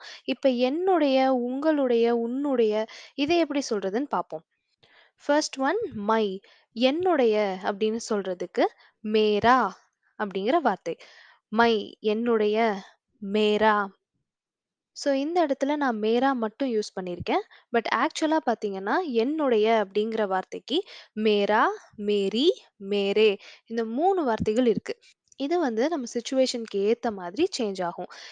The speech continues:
இப்ப நம்ம ஒரு பையனை பத்தி, ஒரு ஆண் பத்தி பேசுறோம் அப்படின்னா,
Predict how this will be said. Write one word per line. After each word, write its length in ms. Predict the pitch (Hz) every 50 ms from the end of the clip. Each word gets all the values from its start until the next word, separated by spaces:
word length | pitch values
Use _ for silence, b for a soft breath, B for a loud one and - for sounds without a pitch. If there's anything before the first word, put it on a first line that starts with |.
| B B
இப்ப 220 | B 262 254 - 277
நம்ம 240 | 269 254 254 247 240
ஒரு 240 | 226 226 226 254 - _
பையனை 380 | 233 220 226 254 294 294 294
பத்தி, 360 | 254 - 214 - - 220 208
ஒரு 160 | 196 196 196 190
ஆண் 380 | 190 202 208 226 247 269 269
பத்தி 280 | - - - - 233 - -
பேசுறோம் 460 | 208 202 196 - 220 208 208 214 202 190
அப்படின்னா, 400 | 185 - 180 175 170 175 185